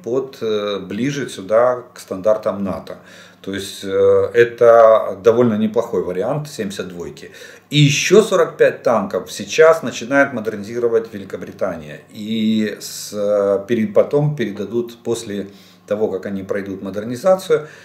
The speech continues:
там говорится, что это конец ноября, декабрь месяц, мы получим ещё сорок пять таких же танков Т семьдесят два. Пока что сорок пять. Двести пятьдесят бронетранспортёров М одиннадцать семнадцать.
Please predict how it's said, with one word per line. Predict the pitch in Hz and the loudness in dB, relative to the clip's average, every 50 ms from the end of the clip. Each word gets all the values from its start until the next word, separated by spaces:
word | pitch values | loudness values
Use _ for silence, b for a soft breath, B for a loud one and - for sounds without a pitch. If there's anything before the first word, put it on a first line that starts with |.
| B B B B - | B B B B -2
там | 110 104 104 104 98 98 | -2 -2 0 -2 -4 -2
говорится, | 95 110 101 107 120 120 120 - 107 | 0 0 0 2 0 -2 -2 -2 -8
что | 95 - - - 101 | -10 -8 -10 -8 -8
это | 104 101 104 - 98 98 98 101 101 98 98 98 98 95 95 95 95 95 95 95 - - | -8 -8 -8 -4 0 2 2 4 4 6 6 6 6 4 4 4 4 4 4 2 0 -2
конец | - 110 104 107 104 98 - | -4 -2 0 0 -2 -2 -2
ноября, | 107 101 101 98 101 120 123 117 | -6 -4 -4 -4 0 0 0 0
декабрь | - 95 95 - 98 90 92 90 90 | 0 -4 -4 -4 -4 -4 -4 -6 -8
месяц, | 98 127 139 143 117 101 - - | -8 -8 -8 -8 -10 -14 -12 -10
мы | 101 101 | -8 -8
получим | 98 - 92 92 90 - - 95 90 | -8 -8 -8 -10 -10 -12 -14 -14 -14
ещё | 87 - - - 95 | -14 -12 -12 -12 -14
сорок | - - 95 87 82 - - | -10 -8 -8 -8 -8 -10 -8
пять | 95 90 - - | -8 -8 -8 -10
таких | 90 - - - 90 | -18 -20 -20 -20 -20
же | 82 82 80 | -18 -18 -16
танков | 78 - 98 101 101 - - - _ | -12 -12 -12 -12 -12 -16 -20 -20 _
Т | - 90 | -18 -18
семьдесят | - - 87 80 76 - - - - 71 - | -16 -16 -16 -16 -16 -18 -18 -18 -18 -20 -20
два. | - - - B B B B B B B B | -20 -20 -20 B B B B B B B B
Пока | 123 117 117 - 180 185 | 2 4 6 6 6 6
что | 185 - - | 6 2 0
сорок | - - 135 123 117 - - | 0 2 2 2 2 2 0
пять. | - - - - B B B B B B B B B B | -10 -14 -16 -16 B B B B B B B B B B
Двести | 98 98 120 170 190 190 - 156 | -6 2 4 6 6 6 4 0
пятьдесят | 131 147 147 143 131 123 - 151 127 117 - | -2 -2 -2 -2 -2 2 4 4 4 4 4
бронетранспортёров | 120 127 127 123 113 117 113 113 - - - 113 - - 123 110 110 101 - - | 2 4 4 4 4 2 0 0 0 -4 -4 -4 2 4 6 6 6 6 4 0
М | 127 123 117 113 117 | -2 0 0 0 -2
одиннадцать | 110 110 107 107 104 98 90 - 98 92 | -2 -2 -2 -2 -2 -2 -6 -12 -14 -12
семнадцать. | - - 101 101 101 98 98 95 - 170 180 180 - | -10 -6 -2 -2 0 0 -2 -4 -4 -6 -6 -6 -8